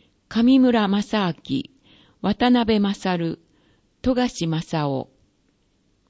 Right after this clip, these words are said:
再生可能エネルギー等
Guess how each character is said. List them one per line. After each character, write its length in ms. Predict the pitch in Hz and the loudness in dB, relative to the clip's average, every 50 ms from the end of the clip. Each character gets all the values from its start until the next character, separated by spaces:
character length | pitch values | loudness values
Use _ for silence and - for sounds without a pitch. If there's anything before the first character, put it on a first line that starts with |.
| _ _ _ _ _ _ _ _ _ _ _ _ _ _ _ _ _ _ _ _ _ _ _ _ _ _ | _ _ _ _ _ _ _ _ _ _ _ _ _ _ _ _ _ _ _ _ _ _ _ _ _ _
再 340 | - - - 240 262 269 269 | -12 -4 -2 0 0 0 0
生 320 | - - 262 262 262 262 | 0 2 4 4 4 4
可 220 | - - - 240 | 2 0 0 2
能 320 | 240 247 254 254 247 240 - | 4 6 6 6 6 4 4
エ 80 | 240 | 4
ネ 160 | 233 233 240 240 | 4 6 4 4
ル 180 | 226 233 226 | 4 2 0
ギ 220 | 185 180 214 208 196 | 0 0 -2 -2 -2
ー 160 | - _ - | -2 _ 2
等 360 | 220 202 175 147 131 - - | 4 4 4 4 2 0 -4